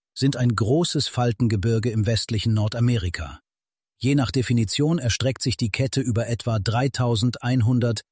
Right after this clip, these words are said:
bis fünftausendeinhundert Kilometer. Sie reicht von New Mexico durch die kontinentalen Vereinigten Staaten bis nach Kanada und teils bis nach Alaska.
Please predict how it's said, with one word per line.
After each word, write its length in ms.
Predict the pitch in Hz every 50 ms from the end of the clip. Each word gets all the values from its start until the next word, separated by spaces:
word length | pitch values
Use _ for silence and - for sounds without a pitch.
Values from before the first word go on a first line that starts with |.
| _ _ _ _
bis 200 | - 123 107 -
fünftausendeinhundert 1200 | - - 180 185 165 - - - 120 113 110 98 123 113 - 117 113 113 101 117 113 107 104 -
Kilometer. 600 | - - 110 110 101 101 92 85 - 80 67 - - _ _ _ _ _ _ _ _ _ _ _ _ _ _
Sie 140 | - - 127
reicht 260 | 123 131 139 131 -
von 160 | - - 127 123
New 160 | 120 120 117
Mexico 680 | 120 139 147 - - - 139 117 - 151 156 156 -
durch 220 | 120 120 110 98 -
die 140 | - 107 92
kontinentalen 800 | - - 123 113 - 113 113 110 104 - 120 120 120 120 117 110
Vereinigten 540 | - 123 110 117 117 117 104 - - 117
Staaten 500 | - - - 135 135 135 - - 131 127 - - _ _ _ _
bis 200 | - 151 - 156
nach 220 | 139 117 - -
Kanada 540 | - 156 165 156 131 120 110 117 110 117 113 - _ _ _ _ _
und 160 | - 139 127
teils 320 | - 127 139 131 131 - -
bis 200 | - 127 - -
nach 140 | 120 107 -
Alaska. 640 | 117 120 117 101 87 - - - 76 71 71 -